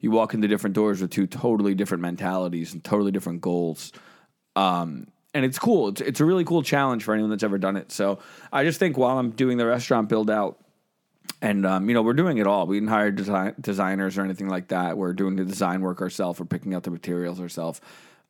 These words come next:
Um, I mean, everything. So obviously we have the builders and stuff, but w-, we're, we're doing a lot of that heavy lifting, um, you know, in, in things, comfort zones that, that aren't exactly mine, right? So a couple of different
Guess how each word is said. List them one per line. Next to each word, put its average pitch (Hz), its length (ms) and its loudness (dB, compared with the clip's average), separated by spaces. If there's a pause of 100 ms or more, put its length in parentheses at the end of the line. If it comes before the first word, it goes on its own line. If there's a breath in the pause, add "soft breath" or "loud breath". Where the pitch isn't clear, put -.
(120)
Um, 85 500 -4 (100)
I 110 80 -2
mean, 98 140 2
everything. 90 500 -2
So 87 640 0
obviously 95 340 -2
we 92 60 0
have 92 80 -6
the 92 60 -6
builders 87 380 -2
and 82 100 -12
stuff, 73 280 -10
but - 180 -10
w-, - 220 -12
we're, 92 220 -4
we're 92 200 -2
doing 92 420 -4 (420 loud breath)
a - 60 -2
lot 107 220 4
of 107 60 0
that 98 140 2
heavy 98 240 0
lifting, 95 500 -2
um, 71 560 -4 (1080)
you 113 80 -2
know, 82 420 -2
in, 98 180 0
in 95 160 -2
things, 107 460 0
comfort 117 340 0
zones 107 240 2
that, 95 240 -2
that 98 100 0
aren't 95 380 -2 (180)
exactly 98 420 -2
mine, 107 380 -2
right? 85 280 -4
So 92 240 -2
a - 140 -6
couple 92 400 -2
of 87 200 -6
different 90 420 -4